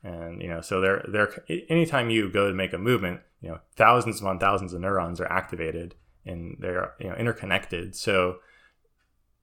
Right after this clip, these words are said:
to make a specific movement, specific neurons have to come on in some sequence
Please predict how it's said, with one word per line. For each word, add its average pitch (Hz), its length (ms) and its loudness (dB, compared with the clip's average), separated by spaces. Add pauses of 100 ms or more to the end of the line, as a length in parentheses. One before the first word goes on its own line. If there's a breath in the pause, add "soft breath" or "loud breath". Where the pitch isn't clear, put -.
(260)
to 123 80 -6
make 117 120 0
a 107 60 -4
specific 101 400 -4
movement, 113 520 0 (420)
specific 113 600 -4
neurons 104 380 2
have 104 140 -2
to - 60 -16
come 101 240 -2
on 95 220 0
in 87 100 -6
some 90 260 -2
sequence - 600 -8